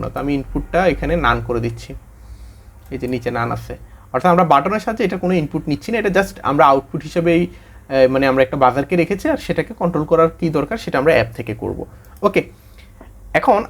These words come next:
আমি যদি বলি আমাদের কাজ শেষ, এটা কি আপনারা বিশ্বাস করবেন? হ্যাঁ, আমাদের আসলেই কাজ শেষ। এই যে যা কাজটা করলাম, just পিনগুলো সিলেক্ট করে দিয়েছি, এটাই হচ্ছে আমাদের কোড। আমরা এখন এটা আপলোড করবো আমাদের ইএসপি থার্টি টু এর মধ্যে। এর জন্য এই যে ডান পাশে এখানে একদম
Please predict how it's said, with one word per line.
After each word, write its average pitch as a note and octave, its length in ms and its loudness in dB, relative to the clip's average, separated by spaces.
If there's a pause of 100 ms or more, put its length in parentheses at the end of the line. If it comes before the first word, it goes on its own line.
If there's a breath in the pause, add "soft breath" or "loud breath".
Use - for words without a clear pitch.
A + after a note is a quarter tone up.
আমি F3 180 4
যদি G#3 200 6
বলি A3 120 6 (100)
আমাদের E3+ 280 4
কাজ D3+ 120 2 (120)
শেষ, E3+ 160 -2 (260)
এটা D#3+ 120 -2
কি - 100 -6
আপনারা E3 220 -2
বিশ্বাস - 260 -2
করবেন? G#3 240 0 (640)
হ্যাঁ, B2+ 180 2
আমাদের C#3+ 260 4
আসলেই E3+ 320 2
কাজ E3 160 2
শেষ। G3+ 100 -2 (260)
এই C4 180 8
যে C4 60 6 (100)
যা F3+ 100 6 (120)
কাজটা G3+ 320 -2 (120)
করলাম, C3+ 300 4 (120)
just E3 160 -2 (120)
পিনগুলো E3+ 380 4
সিলেক্ট F3 240 -2
করে F3 140 2
দিয়েছি, F3+ 200 2 (140)
এটাই F#3 200 4
হচ্ছে F3 220 2
আমাদের C#3+ 220 2 (100)
কোড। D#3 180 6 (580 loud breath)
আমরা D3 180 2
এখন E3 180 -2
এটা C#3 100 2 (100)
আপলোড C3+ 280 -4
করবো D3+ 240 0
আমাদের C3+ 260 -2
ইএসপি C#3 320 0
থার্টি A#2+ 220 -6
টু A#2 120 -6
এর A#2 100 -8
মধ্যে। A#2 180 -10 (200)
এর G3+ 120 6
জন্য A#3+ 160 2 (200)
এই D3 100 2
যে D3 120 0
ডান C#3 180 4
পাশে - 220 -8
এখানে E3+ 240 -4
একদম D3+ 160 -2